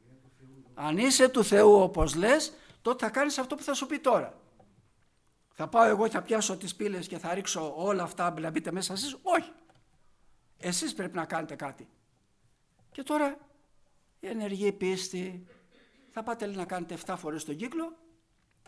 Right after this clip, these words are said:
και την έβδομη φορά θα σαλπίσετε, λέει, όλοι μαζί και θα αλλάξετε και αυτό που δεν βλέπεις ότι δεν μπορεί να το ρίξει θα πέσει μόνο του.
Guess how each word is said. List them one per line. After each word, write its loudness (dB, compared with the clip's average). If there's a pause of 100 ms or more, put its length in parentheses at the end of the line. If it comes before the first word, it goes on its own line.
(440)
και -14
την -8
έβδομη -6
φορά -6
θα -8
σαλπίσετε, -6
λέει, -6
όλοι 2
μαζί -4
και -10
θα -8
αλλάξετε -4 (560)
και -6
αυτό -2
που -6
δεν 2
βλέπεις -4
ότι -10
δεν 0
μπορεί 2
να 0
το -2
ρίξει -2
θα -4
πέσει -4
μόνο 0
του. -16